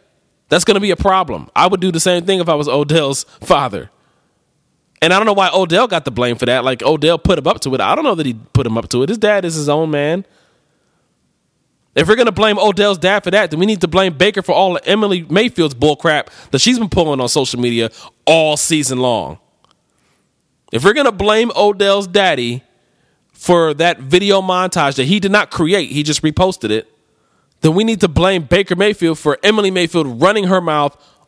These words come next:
all season long. Then, once Odell's out of the picture, then they say, "Well, what's the health? It's the shoulder."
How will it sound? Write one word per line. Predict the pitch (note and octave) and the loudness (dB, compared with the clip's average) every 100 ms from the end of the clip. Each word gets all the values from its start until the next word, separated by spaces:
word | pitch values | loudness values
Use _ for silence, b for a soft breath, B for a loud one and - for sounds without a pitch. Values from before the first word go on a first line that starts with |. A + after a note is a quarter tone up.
| _ | _
all | E3 E3+ | 2 2
season | F#3+ E3+ D3+ | 0 -2 -2
long. | C#3 G#2 C#2+ _ _ _ _ _ _ | -2 -2 -6 _ _ _ _ _ _
Then, | B2 E3+ A#3 A3+ G#3 _ _ _ _ _ | -2 2 2 -2 -8 _ _ _ _ _
once | - E3+ A3 | -2 0 2
Odell's | G#3+ G3 F#3+ C4 A3+ | 0 0 2 0 2
out | F#3 | 0
of | |
the | D#3 | -2
picture, | D#3+ D#3+ - E3+ G3+ _ _ _ _ _ _ _ _ | -2 -2 -2 -2 -4 _ _ _ _ _ _ _ _
then | A#2 D#3 E3+ | -2 0 2
they | F3 | 0
say, | F3 F#3+ | 0 0
"Well, | F#3 F#3+ | 2 2
what's | G3 G3 | 0 -2
the | G#3+ | 0
health? | G3+ B3 F#3+ | 0 0 0
It's | D3 - | -4 -2
the | F3 | -2
shoulder." | - A3+ A3 C#3+ F#2 | 0 0 0 -2 -6